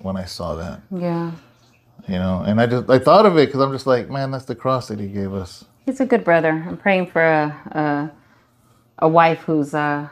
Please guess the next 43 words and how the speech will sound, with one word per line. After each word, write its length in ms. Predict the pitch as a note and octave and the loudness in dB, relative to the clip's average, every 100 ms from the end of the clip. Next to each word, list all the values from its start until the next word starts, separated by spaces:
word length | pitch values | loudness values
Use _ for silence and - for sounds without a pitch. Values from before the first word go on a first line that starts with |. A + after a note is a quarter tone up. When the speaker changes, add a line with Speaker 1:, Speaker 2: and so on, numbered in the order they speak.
| - _ _ _ _ | -18 _ _ _ _
Speaker 2:
rough 280 | E3 D#3+ E3+ | 0 0 2
around 260 | E3+ E3 | 2 4
the 180 | F#3+ F#3 | 4 6
edges, 420 | F3+ E3+ F3 E3+ | 6 4 0 -2
Speaker 1:
She's 160 | - D3+ | 2 6
Speaker 2:
too. 80 | F#3+ | 8
Speaker 1:
gotta 240 | F#3 F#3+ | 8 8
be 200 | D3 D3+ | 6 4
for 140 | C3 G#3+ | 4 6
Speaker 2:
She 40 | |
has 240 | G#3+ A3+ C3+ | 8 6 4
Speaker 1:
him. 40 | |
Speaker 2:
to 60 | G3+ | 0
be 200 | G#3 G3 | 2 2
rough 240 | G3 F#3 | 4 2
around 280 | F#3+ F3+ F3+ | 0 -2 -2
the 160 | F3+ F3+ | 0 0
edges 340 | F3 F3+ E3+ | 0 -2 -4
for 140 | - F3+ | -2 0
him 220 | E3+ E3 | 2 0
because 320 | E3+ E3+ E3+ | -2 0 2
Speaker 1:
Yeah. 160 | G#2+ G#2+ | 4 2
Speaker 2:
he's, 120 | F#2 - _ _ _ - | -2 -12 _ _ _ -4
he's 160 | F3+ | -2
a 40 | F3 | 2
good 240 | G3+ G3 | 2 2
brother. 500 | F#3+ F#3 F3+ F3+ F#3 | 6 6 6 4 4
He's 240 | F3+ E3+ E3+ | 0 -2 0
a, 340 | E3 D#3+ D3+ | 2 2 0
he's 260 | B2+ D#3+ D#3+ | -4 -6 -2
a 380 | D#3 D#3 D#3 D#3 - | 0 0 -2 -6 -8
Speaker 1:
He's 100 | E3 G3+ | -2 2
about 180 | G3+ | 2
my 180 | - F#3+ | 2 0
age, 220 | A2 G2+ | -2 -2
huh? 180 | A2 F#2+ - | -4 -6 0
Speaker 2:
Yeah, 340 | G3 B3 A#3 - _ | 2 4 2 -4 _
he's 140 | F#3+ F#3 | -8 -4
about 260 | G3 G3 | 0 0
your 200 | D3+ F3+ E3+ | 2 2 2
age, 400 | E3 E3+ - - _ - | 0 -2 -6 -16 _ -6
you 140 | F3 | 0
know. 320 | E3+ E3+ E3+ | 2 2 0